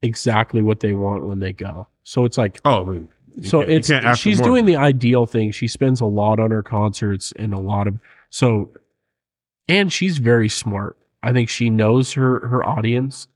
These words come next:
Speaker 1: and she caters to those audience.
Speaker 2: Hmm.
Speaker 1: Um, so
Speaker 2: So she's
Speaker 1: she's
Speaker 2: a,
Speaker 1: just
Speaker 2: she's
Speaker 1: a
Speaker 2: a great
Speaker 1: sm-
Speaker 2: artist then.
Speaker 1: Yeah, she, she knows what she's doing.
Speaker 2: Okay. Yeah.
Speaker 1: Um,
Speaker 2: No, I don't, yeah. Okay.
Speaker 1: I just, it, it, it is funny to me that there just,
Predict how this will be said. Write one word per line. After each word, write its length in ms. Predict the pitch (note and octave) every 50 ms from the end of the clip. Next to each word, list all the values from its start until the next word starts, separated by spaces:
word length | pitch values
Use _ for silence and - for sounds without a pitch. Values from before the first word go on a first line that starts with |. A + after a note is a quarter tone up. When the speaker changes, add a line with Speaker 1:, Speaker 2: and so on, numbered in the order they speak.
| _ _ _ -
Speaker 1:
and 140 | - A2+ G#2
she 140 | - G2+ G2+
caters 440 | - - A2+ G#2+ G#2 C#3 D3+ - -
to 100 | - G#2+
those 220 | G2 G2 F#2 F2+ -
audience. 600 | - - G2 - C2 - D#2+ - - - - - _ _ _ _ _ -
Speaker 2:
Hmm. 160 | B2 C3+ A2 F#2+ - _ _ _
Speaker 1:
Um, 500 | - G#2 G#2 G2+ F#2+ F#2+ F#2 F#2 F2+ - _ _ _ _
so 160 | - - -
Speaker 2:
So 20 | B2
she's 140 | - A#2+ G3
Speaker 1:
she's 60 | -
Speaker 2:
a, 40 | -
Speaker 1:
just 140 | A3 G3
Speaker 2:
she's 240 | - B2 A#2+ G#2+ G2
Speaker 1:
a 20 | A#2
Speaker 2:
a 20 |
great 100 | A#2 A2+
Speaker 1:
sm- 40 | A2+
Speaker 2:
artist 400 | B2 A#2+ G2 F2 E2+ - - -
then. 240 | F#2+ E2 E2 D#2+ - _ _ _ _ -
Speaker 1:
Yeah, 240 | C#3+ C3+ A#2 G2+ - -
she, 240 | - - D#3+ D3 -
she 180 | - - G3
knows 260 | F#3 F3+ E3+ D#3+ C3+
what 120 | - C3 -
she's 220 | - B2 A#2 A#2
doing. 280 | - A#2 G#2 G2+ F#2+ - -
Speaker 2:
Okay. 200 | A#2 - A2+ G#2+ - _ _ -
Yeah. 140 | - A2+ A#2
Speaker 1:
Um, 240 | F#2+ A2 A2 A2 G#2+
Speaker 2:
No, 140 | G#2 G2 F2
I 40 | F#2+
don't, 160 | G#2 F#2+ E2 - _ -
yeah. 120 | - F2
Okay. 100 | E2+ E2+ - _ _ - B2 -
Speaker 1:
I 140 | C#3+ D3+
just, 260 | D#3 E3 E3+ D3+ - - -
it, 160 | C#3+ C3+ - -
it, 180 | C3+ C3+ B2 -
it 140 | - C3+ B2+
is 180 | C3+ D3 C3+ -
funny 320 | - C3 B2+ B2+ B2+ B2
to 160 | B2 - - A2+
me 200 | A2 G#2+ G#2+ G#2+
that 200 | G2+ G#2 G#2 G#2
there 160 | - G#2+ G#2 G2
just, 280 | G2 G2+ - - -